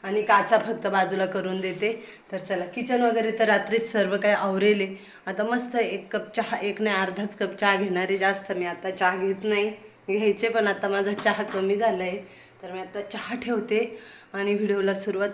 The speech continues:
करते. तर चला, व्हिडिओ शेवटपर्यंत बघा आणि व्हिडिओ आवडला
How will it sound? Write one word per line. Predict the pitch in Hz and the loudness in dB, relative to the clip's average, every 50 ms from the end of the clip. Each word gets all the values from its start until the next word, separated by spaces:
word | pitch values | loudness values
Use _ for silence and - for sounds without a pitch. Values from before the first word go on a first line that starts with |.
| - | -2
करते. | 220 208 180 180 - 208 202 202 | -2 -2 -2 0 0 0 0 0
तर | 208 | -2
चला, | 202 202 - 208 202 208 214 | -2 0 0 2 2 4 2
व्हिडिओ | 208 220 196 196 196 196 | 2 2 2 0 0 0
शेवटपर्यंत | 196 - 226 214 220 220 220 220 233 233 226 220 208 214 | 2 2 4 4 4 4 4 2 2 2 4 2 4 2
बघा | 214 208 202 214 208 214 214 226 214 - - - - - - - - | 2 4 4 4 6 6 4 2 2 -2 -8 -16 -20 -20 -20 -12 -4
आणि | 202 214 220 | 0 2 2
व्हिडिओ | 220 233 220 220 | 2 4 6 8
आवडला | 208 208 202 202 202 196 202 196 | 8 8 8 6 4 2 2 0